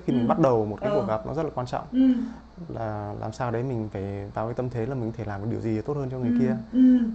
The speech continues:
Speaker 2: Chứ không phải là mình đang muốn
Speaker 1: Ừ.
Speaker 2: người kia làm gì cho mình, đúng không?
Speaker 1: Ừ, gọi là trao đi làm sao mình phải trao đi nhiều,
Speaker 2: <laughs>
Speaker 1: đúng không?
Speaker 2: À, đó thì nghĩa là mình có thể thấy là, ok, những cái mà người phụ nữ, ờ, hấp dẫn sẽ có,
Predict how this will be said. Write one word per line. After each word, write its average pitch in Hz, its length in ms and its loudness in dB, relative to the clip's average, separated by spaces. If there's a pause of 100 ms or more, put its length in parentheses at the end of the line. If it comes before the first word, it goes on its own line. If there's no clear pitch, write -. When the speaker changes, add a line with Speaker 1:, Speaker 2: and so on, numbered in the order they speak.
(380)
Speaker 2:
Chứ 269 140 0
không 302 140 6
phải 208 180 6
là 180 140 0
mình 196 100 -4
đang 240 120 2
muốn 214 100 2
Speaker 1:
Ừ. 247 60 6
Speaker 2:
người 285 120 6
kia 262 60 2
làm 214 140 2
gì 202 80 0
cho 220 80 2
mình, 220 200 4
đúng 185 100 0
không? - 140 6
Speaker 1:
Ừ, 123 100 6
gọi - 140 2
là - 80 -2
trao 269 180 4
đi 135 100 4
làm 123 120 2
sao 123 120 0
mình 123 120 -2
phải 113 80 -2
trao 120 160 -4
đi 123 100 2
nhiều, 123 140 4
Speaker 2:
<laughs> - 180 4
Speaker 1:
đúng 170 340 12 (100)
không? 330 100 6 (720)
Speaker 2:
À, 220 220 6
đó 208 280 8
thì 285 60 -2
nghĩa 220 200 -4
là 254 140 2
mình 208 260 -2 (280)
có 202 140 0
thể 262 160 6
thấy 185 140 0
là, 214 200 -2
ok, 220 160 -4
những 220 280 -2
cái 175 220 -4
mà 220 220 -2 (260)
người 185 100 -2
phụ 202 160 -8
nữ, 220 320 4 (140)
ờ, 202 300 2
hấp 294 240 0
dẫn 254 400 4
sẽ - 140 -4
có, 175 340 4